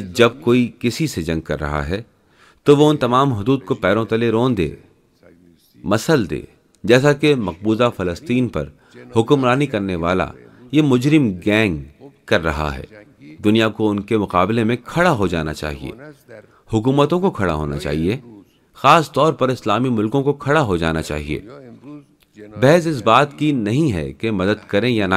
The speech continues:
کریں، یہ تو سب سے بڑے حرام کاموں میں شامل ہے۔ غاصب صہیونی حکومت کی ذرہ برابر بھی مدد سب سے بڑے اور سب سے گھناؤنے اور سنگین گناہوں میں شامل ہے،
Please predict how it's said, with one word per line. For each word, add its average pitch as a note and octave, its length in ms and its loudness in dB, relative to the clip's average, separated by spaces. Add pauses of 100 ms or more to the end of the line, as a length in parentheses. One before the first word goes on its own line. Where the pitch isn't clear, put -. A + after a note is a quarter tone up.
(100)
کریں، - 220 -10 (800)
یہ D#3 140 6
تو F3+ 80 2
سب D#3 200 -2
سے E3+ 180 -2 (100)
بڑے B2 260 2 (120)
حرام G#2 320 0
کاموں A2 340 -2
میں E2+ 120 -2
شامل D2 360 -8
ہے۔ C2+ 120 -12 (800)
غاصب C3 420 0
صہیونی C3 420 0
حکومت B2+ 460 -2
کی C#2 220 -8
ذرہ B2 320 2
برابر A2+ 420 2
بھی A2 140 -2
مدد D#2+ 520 -6 (380)
سب F#3 160 0
سے D#3 160 0
بڑے A2+ 340 2
اور E2 140 -2
سب C#3+ 220 -4
سے D#3+ 160 -4 (120)
گھناؤنے G2+ 500 -2 (180)
اور G#2 140 -6
سنگین A2 640 -2
گناہوں F2+ 320 -4
میں E2 100 -4
شامل D2+ 360 -6
ہے، C#2 120 -10